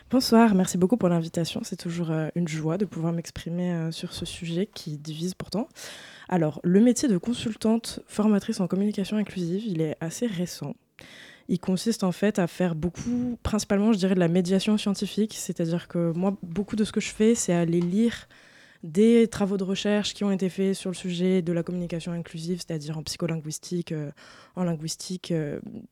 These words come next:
assez largement, et, euh, de les transposer, de les rendre accessibles, euh, à un plus grand, plus large public. Et, euh, ça répond fortement à une demande, en fait, euh, que ce soit dans les collectivités territoriales,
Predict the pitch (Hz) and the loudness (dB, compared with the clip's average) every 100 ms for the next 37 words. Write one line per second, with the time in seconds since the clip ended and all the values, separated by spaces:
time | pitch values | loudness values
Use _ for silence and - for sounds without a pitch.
0 | _ _ _ _ _ _ 170 160 160 160 | _ _ _ _ _ _ -6 -2 0 0
1 | 165 175 214 285 - - - - 185 214 | 0 2 2 0 -6 -20 -10 2 6 8
2 | 185 160 165 170 - 180 180 202 185 175 | 8 6 2 0 0 0 2 4 4 4
3 | 175 - 180 - 196 165 165 160 156 160 | 2 0 -2 -2 -2 -2 0 0 0 -2
4 | 165 160 156 170 165 - - 175 165 - | -6 -6 -6 -6 -6 -6 -2 0 0 -2
5 | 160 160 240 339 - - - - - - | -4 2 2 2 -6 -16 -20 -20 -20 -8
6 | - 202 240 277 - 180 170 - 165 175 | 4 6 8 6 4 2 2 2 0 0
7 | - 240 240 - 220 - 202 220 175 165 | 2 2 2 -2 -4 0 0 2 0 0
8 | 170 160 190 196 226 185 170 - 196 - | 0 0 2 4 2 2 0 0 0 0
9 | 170 165 165 175 170 170 185 185 180 170 | 0 0 0 -4 -6 -2 0 2 0 0
10 | 165 170 185 175 - 175 185 180 170 175 | 0 0 -2 -4 -6 -6 -4 -2 -2 0
11 | 180 185 185 185 | 2 4 2 0